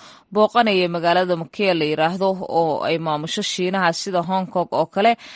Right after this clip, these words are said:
ah se maamul gaar ah. Lee markii dambe waxa uu noqday,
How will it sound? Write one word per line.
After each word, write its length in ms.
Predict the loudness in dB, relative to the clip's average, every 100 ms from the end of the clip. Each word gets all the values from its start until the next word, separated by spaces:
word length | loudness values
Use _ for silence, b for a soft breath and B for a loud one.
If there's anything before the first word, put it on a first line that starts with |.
| B 0
ah 220 | 0 0
se 200 | -4 -4
maamul 440 | 0 0 0 -2 -2
gaar 220 | 4 4 2
ah. 120 | -4 b b b -6
Lee 280 | -2 0 0
markii 320 | -2 -4 -4 -4
dambe 240 | -2 0
waxa 300 | 0 0 -2
uu 160 | -2 -2
noqday, 480 | -2 -4 0 0